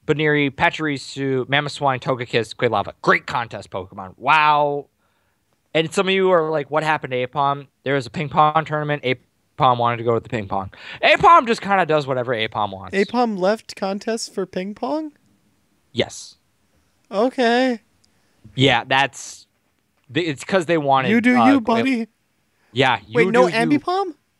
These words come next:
Speaker 1: Ambipom. Yep, he had Ambi-, she had Ambipom.
Speaker 2: Ambipom left for
Speaker 1: Yeah,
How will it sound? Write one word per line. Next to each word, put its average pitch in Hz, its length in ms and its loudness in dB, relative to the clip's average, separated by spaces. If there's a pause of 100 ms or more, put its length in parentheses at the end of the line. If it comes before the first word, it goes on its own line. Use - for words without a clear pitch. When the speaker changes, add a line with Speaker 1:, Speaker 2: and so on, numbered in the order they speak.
(840)
Speaker 1:
Ambipom. 147 560 -2
Yep, 147 260 -6
he - 180 -8
had 208 100 4
Ambi-, 147 360 -4 (120)
she - 160 -6
had 180 80 0
Ambipom. 117 500 -6 (1200)
Speaker 2:
Ambipom 180 960 -4
left 151 320 -4
for 147 140 -6
Speaker 1:
Yeah, 202 280 4